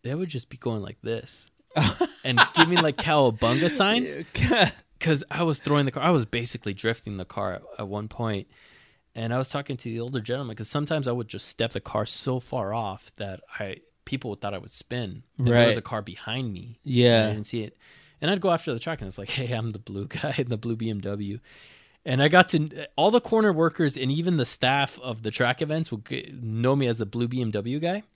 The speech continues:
Speaker 2: Yeah.
Speaker 1: Because the tires would scream so loud at track,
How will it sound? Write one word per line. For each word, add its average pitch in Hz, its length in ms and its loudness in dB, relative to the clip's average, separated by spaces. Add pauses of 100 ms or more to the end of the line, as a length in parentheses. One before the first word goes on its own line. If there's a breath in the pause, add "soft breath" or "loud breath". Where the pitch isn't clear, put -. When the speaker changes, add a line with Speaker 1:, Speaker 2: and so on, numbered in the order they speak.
Speaker 2:
Yeah. 131 600 6 (140)
Speaker 1:
Because 156 240 4
the 156 80 4
tires 170 360 2
would 143 160 2
scream 165 340 4
so 170 260 8
loud 160 340 10
at 151 140 6
track, 123 580 4